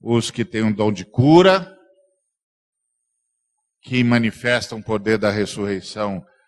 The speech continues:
na, na área da saúde. Você tem os que têm, ah, dom de línguas, que intercedem de forma extraordinária.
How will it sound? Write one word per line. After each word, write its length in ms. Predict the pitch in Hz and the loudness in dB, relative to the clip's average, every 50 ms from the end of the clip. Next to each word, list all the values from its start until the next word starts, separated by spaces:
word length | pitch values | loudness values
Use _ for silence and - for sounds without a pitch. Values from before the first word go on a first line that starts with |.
| _ _ - | _ _ -10
na, 320 | 95 107 104 95 104 95 | -6 -6 -6 -6 -8 -10
na 160 | 101 104 101 | -6 -4 -2
área 260 | 98 101 101 98 98 90 | 0 0 -2 -2 -6 -8
da 140 | 92 95 | -10 -10
saúde. 840 | - - 95 90 92 107 131 156 180 180 160 175 190 185 180 175 - _ _ _ _ _ _ | -12 -12 -12 -12 -10 -6 -2 -2 -2 -2 0 0 0 0 -2 -2 -6 _ _ _ _ _ _
Você 420 | - 101 120 127 120 - - 120 113 | -14 -8 -6 -6 -6 -4 -4 -6 -6
tem 680 | - - 123 123 127 123 123 123 117 117 110 98 - _ _ _ _ _ | -6 -4 -2 0 0 0 0 -2 -2 -4 -4 -6 -8 _ _ _ _ _
os 340 | - 113 123 120 104 - - | -4 -2 0 0 0 -2 -6
que 180 | - - 120 110 | -6 -4 -4 -4
têm, 920 | 98 - - 120 117 117 117 117 117 113 110 110 107 104 101 95 90 78 _ _ _ _ _ _ - | -4 -4 -4 -2 0 0 2 2 2 2 2 2 2 0 0 -2 -4 -6 _ _ _ _ _ _ -10
ah, 840 | - 110 110 110 110 110 107 107 107 104 101 101 98 95 95 92 92 90 85 80 76 76 - _ _ _ _ _ _ _ _ _ _ _ _ 107 | -6 -2 -2 0 2 2 2 2 2 2 4 4 4 2 2 0 -2 -4 -8 -12 -14 -18 -20 _ _ _ _ _ _ _ _ _ _ _ _ -14
dom 280 | 110 113 127 131 127 | -8 -6 -4 -4 -4
de 140 | 117 - 117 | -4 -2 0
línguas, 1000 | 107 107 117 131 151 165 175 170 185 185 180 175 - - - - - - - - _ - | 2 4 6 6 6 6 4 4 6 6 6 6 4 -2 -8 -8 -10 -14 -16 -20 _ -12
que 120 | 139 127 | -8 -8
intercedem 880 | 123 120 117 - 120 110 104 - - - - 117 113 113 104 107 104 98 | -8 -8 -8 -6 -4 -4 -4 -4 -6 -4 -2 0 0 -2 -2 -6 -12 -14
de 120 | 98 104 | -14 -16
forma 640 | 98 _ - 110 110 110 107 104 104 98 92 - - _ _ _ _ _ _ _ | -18 _ -8 -6 -4 -2 0 0 -2 -2 -4 -8 -10 _ _ _ _ _ _ _
extraordinária. 1300 | - 110 113 - - 113 107 104 107 107 98 92 104 95 104 117 135 151 160 175 180 180 180 185 180 165 - | -10 -8 -8 -6 0 2 2 4 4 2 0 -2 -2 0 2 4 4 6 6 4 4 4 2 2 0 -2 -6